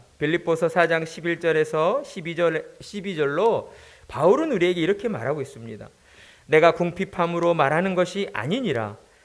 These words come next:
어떠한 형편에든지 나는 자족하기를 배웠노니, 나는 비천에 처할 줄도 알고 풍부에 처할 줄도 알아. 모든 일,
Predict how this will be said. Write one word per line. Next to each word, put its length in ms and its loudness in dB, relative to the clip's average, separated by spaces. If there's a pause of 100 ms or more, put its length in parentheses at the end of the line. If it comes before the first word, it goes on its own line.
(120)
어떠한 400 4
형편에든지 1000 0 (240)
나는 400 2
자족하기를 1040 0 (200)
배웠노니, 1120 2 (380)
나는 320 0
비천에 480 -2
처할 300 2
줄도 280 -2
알고 560 2 (300)
풍부에 440 8
처할 280 2
줄도 300 2
알아. 340 -2 (340)
모든 460 0
일, 400 0